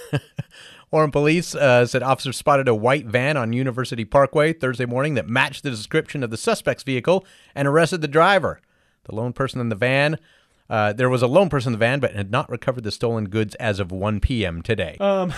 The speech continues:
Speaker 2: I'm gonna pivot to this real quick, get to a couple things, 'cause, uh, you know, our time draws on. We wanna make sure that we get to the big stories. Conspiracy theory coming
Speaker 1: Oh,
Speaker 2: up.
Speaker 1: good.
Speaker 2: Uh, Latter-day Saint Charities, did you get this email? Do you
Speaker 1: No.
Speaker 2: ha-, do you have a, an L D S,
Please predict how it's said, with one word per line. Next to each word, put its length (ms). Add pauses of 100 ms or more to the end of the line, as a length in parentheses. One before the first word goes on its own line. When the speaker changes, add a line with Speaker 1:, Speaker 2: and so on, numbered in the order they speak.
(120)
Speaker 2:
I'm 80
gonna 160
pivot 340
to 100
this 280
real 100
quick, 380
get 180
to 120
a 40
couple 300
things, 520
'cause, 360
uh, 280
you 120
know, 200
our 120
time 320
draws 420
on. 460
We 80
wanna 420
make 240
sure 180
that 120
we 100
get 400
to 140
the 100
big 220
stories. 400 (260)
Conspiracy 800
theory 540 (320)
coming 320
Speaker 1:
Oh, 100
Speaker 2:
up. 180
Speaker 1:
good. 360
Speaker 2:
Uh, 200
Latter-day 440
Saint 260
Charities, 460
did 160
you 60
get 140
this 160
email? 320 (460)
Do 100
you 60
Speaker 1:
No. 100 (120)
Speaker 2:
ha-, 40
do 120
you 80
have 240
a, 260
an 300
L 240
D 180
S, 400